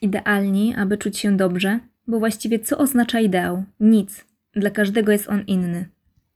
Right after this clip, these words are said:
Czuję się piękna, będąc taka, jaka jestem, a moja kobiecość nie przekłada się na kilogramy, wzrost, długość włosów czy odcień skóry.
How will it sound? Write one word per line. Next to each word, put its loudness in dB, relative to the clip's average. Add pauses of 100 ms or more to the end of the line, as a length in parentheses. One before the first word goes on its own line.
(480)
Czuję 4
się 2
piękna, 0
będąc 2
taka, -2
jaka 0
jestem, -2
a 0
moja 4
kobiecość -4
nie -2
przekłada -2
się -2
na -2
kilogramy, 2
wzrost, -6
długość 0
włosów -2
czy -4
odcień -4
skóry. -2